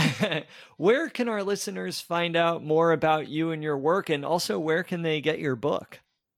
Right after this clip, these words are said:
Speaker 1: Well, the book is available on Amazon. And again, it's called Don't Let Your Digital Footprint Kick You in the Butt. And, um, they can find out more information about the workshops,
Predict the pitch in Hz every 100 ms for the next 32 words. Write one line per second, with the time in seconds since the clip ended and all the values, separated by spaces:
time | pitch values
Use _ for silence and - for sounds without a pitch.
0 | _ _ - - 226 208 214 240 285 254
1 | 240 247 269 269 285 233 254 - 220 185
2 | 170 156 147 143 160 196 196 175 185 175
3 | 175 175 - 185 170 170 175 247 190 214
4 | 196 185 185 185 190 185 202 185 - 202
5 | - 175 - 185 214 254 185 156 175 -
6 | - - _ 185 185 180 180 180 180 170
7 | 170 170 170 170 185 190 202 190 190 185
8 | 214 208 208 208 196 196 196 190 196 196
9 | 185 175 180 175 175 156 165 165 156 151
10 | 170 226 - 214 214 208 -